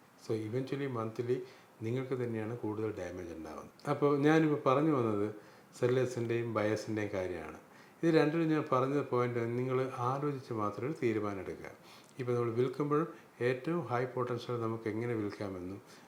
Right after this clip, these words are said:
ബൈ ചെയ്യുമ്പോൾ എപ്പോൾ വാങ്ങിക്കണം എന്നുള്ളതാണ്. ഇപ്പോൾ നമ്മൾ ഇന്നലെ ആയിരുന്നു എന്ന് ഞാൻ പറഞ്ഞത്. പക്ഷേ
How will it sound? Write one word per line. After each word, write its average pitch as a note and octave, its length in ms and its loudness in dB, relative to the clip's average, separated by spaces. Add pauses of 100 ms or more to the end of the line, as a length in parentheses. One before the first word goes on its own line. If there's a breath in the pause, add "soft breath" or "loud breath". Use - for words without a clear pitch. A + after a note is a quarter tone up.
(140 loud breath)
ബൈ B2+ 200 2
ചെയ്യുമ്പോൾ A#2 580 -2
എപ്പോൾ C3 440 0
വാങ്ങിക്കണം G#2+ 440 0
എന്നുള്ളതാണ്. E2+ 500 -6 (480 loud breath)
ഇപ്പോൾ D#3 300 0 (340 loud breath)
നമ്മൾ B2+ 200 2
ഇന്നലെ B2+ 380 0
ആയിരുന്നു B2+ 260 4
എന്ന് B2 340 0
ഞാൻ A#2 220 -2
പറഞ്ഞത്. G#2+ 400 -2
പക്ഷേ A2+ 300 0